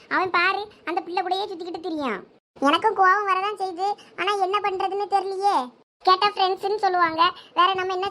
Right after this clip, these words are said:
சொல்றது? ஒரே கிளாஸ்ல வேற படிக்கிறாங்க. ஒரு நாள் இல்லைன்னா ஒரு நாள் வசமா மாட்டுவாங்கல்ல, அப்ப இருக்கு பாரு இவங்க ரெண்டு பேருக்கும். ம், அதுக்கு தான் நானும் வெயிட் பண்றேன். சே, வெறுப்பா இருக்கு. இன்னும் கொஞ்ச நேரத்துல எனக்கெல்லாம் பசிக்க ஆரம்பிச்சிரும். அப்புறம் வீட்டுக்கு கிளம்புங்கன்னு வண்டி எடுத்துட்டு கிளம்ப வேண்டியதுதான். பம்பு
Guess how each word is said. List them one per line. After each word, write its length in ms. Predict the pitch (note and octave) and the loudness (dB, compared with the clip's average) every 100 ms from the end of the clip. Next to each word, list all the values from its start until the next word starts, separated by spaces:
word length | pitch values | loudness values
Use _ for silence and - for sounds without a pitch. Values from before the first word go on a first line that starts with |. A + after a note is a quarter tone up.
| G4 | -2
சொல்றது? 320 | F4+ F4 F4 F4+ - D#4+ | -2 0 -2 -2 -8 -2
ஒரே 180 | E4+ F#4+ | 0 2
கிளாஸ்ல 380 | F#4+ E4+ E4+ F#4 | 2 0 0 0
வேற 80 | F4 F#4 | 0 0
படிக்கிறாங்க. 460 | E4 D#4 D4+ C#4+ C#4+ D#4+ - _ _ A3+ | -4 -2 -2 0 -2 -4 -10 _ _ 4
ஒரு 100 | C4 C#4+ | 4 4
நாள் 140 | E4+ | 2
இல்லைன்னா 260 | F4 E4 F4+ | 2 2 0
ஒரு 60 | E4+ | 0
நாள் 160 | E4+ F4+ | 0 0
வசமா 280 | D#4 D4+ E4+ F4 | 0 -2 -2 -2
மாட்டுவாங்கல்ல, 440 | D#4+ E4 D#4+ E4 D#4+ A3 - - | 0 -2 0 2 0 -2 -12 -8
அப்ப 220 | A3 D4+ C4 | -6 -4 -6
இருக்கு 180 | C#4+ D4 | -6 -2
பாரு 120 | C4+ | -2
இவங்க 180 | C4 C4 | -2 -4
ரெண்டு 140 | A#3+ A#3+ | -4 -4
பேருக்கும். 300 | A3 F#3 E3+ - - _ - - - _ _ C4 | -4 -6 -10 -14 -20 _ -20 -20 -20 _ _ -2
ம், 200 | D#4 C#4+ G#3+ - - | 0 0 -2 -8 -6
அதுக்கு 180 | B3 C#4 | -4 0
தான் 180 | D#4 D#4 | 0 0
நானும் 180 | D4+ D#4 | -4 -6
வெயிட் 180 | C#4 D4 | -4 -4
பண்றேன். 280 | C#4 A#3+ A#3+ - - _ | -2 -4 -6 -20 -20 _
சே, 80 | D4 C4+ | 0 2
வெறுப்பா 260 | C4 C4+ D#4 | 0 2 0
இருக்கு. 200 | C#4 C#4+ - - - | 0 -8 -12 -12 -6
இன்னும் 180 | D4 D#4 | -6 -4
கொஞ்ச 160 | C#4+ D4 D4+ | -4 -4 -4
நேரத்துல 300 | D4 D4+ D#4+ | -4 -4 -6
எனக்கெல்லாம் 300 | D4 D#4 D#4+ | -2 -2 -2
பசிக்க 240 | C#4 D4+ D#4+ | -6 -2 -2
ஆரம்பிச்சிரும். 440 | D4 C#4 D4 C#4 - - - _ _ _ B3+ | -2 -4 -6 -6 -8 -20 -20 _ _ _ -4
அப்புறம் 220 | B3+ D#4+ | 0 0
வீட்டுக்கு 260 | D#4 D4+ D#4 | 0 0 2
கிளம்புங்கன்னு 400 | C#4+ D4 D4 E4 | 2 0 -2 -2
வண்டி 180 | C#4+ D4 | 0 -2
எடுத்துட்டு 240 | C4+ D4+ D#4+ | -2 -4 -2
கிளம்ப 200 | C#4 C#4+ | -2 -2
வேண்டியதுதான். 460 | C4+ C4+ C4+ C4 - - | -4 -4 -4 -6 -6 -6
பம்பு 200 | C#4+ C4+ | -2 -2